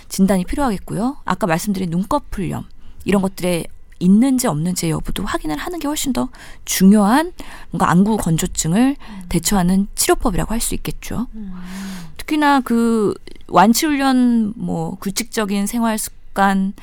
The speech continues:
Speaker 1: 둔감 훈련, 눈심 훈련, 그래서 뭐, 어, 안대를 하고 있어라, 눈을 감고 있어라, 여러 가지 그런 좋은 얘기들을 많이 해주셨어요.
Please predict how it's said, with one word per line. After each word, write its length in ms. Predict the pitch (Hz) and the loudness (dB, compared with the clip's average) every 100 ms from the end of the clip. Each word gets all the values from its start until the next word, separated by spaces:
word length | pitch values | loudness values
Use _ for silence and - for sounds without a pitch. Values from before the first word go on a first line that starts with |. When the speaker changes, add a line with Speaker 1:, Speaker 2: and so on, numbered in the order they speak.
| - - | -18 -16
Speaker 1:
둔감 460 | - 202 202 220 214 | 0 4 6 6 4
훈련, 640 | 214 208 196 190 196 196 208 | 0 -2 -2 -2 -4 -6 -6
눈심 680 | 170 208 214 220 - 214 208 | 2 4 6 4 0 0 0
훈련, 440 | 247 220 208 196 | -2 -2 -2 -4
그래서 260 | 190 175 180 | -4 -6 -6
뭐, 240 | 170 175 - - - - - | -6 -8 -12 -18 -18 -20 -16
어, 560 | 160 151 151 156 151 170 - - - - - - - | -12 -10 -8 -10 -12 -14 -18 -20 -20 -20 -20 -20 -4
안대를 420 | 165 190 208 196 | 4 4 6 2
하고 220 | 208 247 220 | -2 -4 -4
있어라, 400 | 190 185 180 175 | -4 -4 -4 -4
눈을 200 | 170 196 | -2 -4
감고 440 | - 165 180 - | -4 -6 -6 -4
있어라, 580 | 214 - - 165 165 165 170 | -4 -4 -6 -6 -4 -4 -2
여러 180 | 175 | 0
가지 220 | 214 196 - | 2 0 0
그런 140 | 185 | -4
좋은 360 | 170 202 262 262 | 0 2 4 2
얘기들을 280 | 196 202 202 | 0 -2 0
많이 220 | 139 175 | 0 0
해주셨어요. 480 | 240 220 165 - | -2 -2 -4 -6